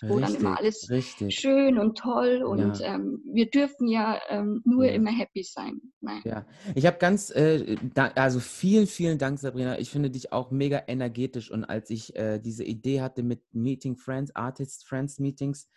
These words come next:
Speaker 2: da, ähm, bist mir du unter anderem als allererste Stelle eingefallen, weil du bist für mich auch so eine Powerfrau und du hast für mich so eine inspirierende Geschichte,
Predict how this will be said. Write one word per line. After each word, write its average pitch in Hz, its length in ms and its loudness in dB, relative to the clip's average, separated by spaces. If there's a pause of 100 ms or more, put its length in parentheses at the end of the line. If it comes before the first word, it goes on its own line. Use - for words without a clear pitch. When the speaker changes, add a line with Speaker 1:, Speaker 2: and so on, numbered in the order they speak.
(440)
Speaker 2:
da, 127 320 0
ähm, 123 320 -2
bist - 360 -4
mir 135 240 0
du 170 280 0
unter 143 380 -2
anderem 139 380 -4
als 120 220 -6
allererste 139 640 -6
Stelle 143 340 -4
eingefallen, 120 580 -6
weil 117 160 -4
du 117 60 -10
bist 127 220 -10
für 135 80 -8
mich 131 180 -6
auch 135 100 -6
so 139 140 -12
eine 131 80 -2
Powerfrau 143 640 -8
und 123 80 -6
du 120 60 -2
hast 127 180 -4
für - 80 -4
mich 123 140 -4
so - 80 -8
eine 127 100 -2
inspirierende 131 840 -6
Geschichte, 127 680 -8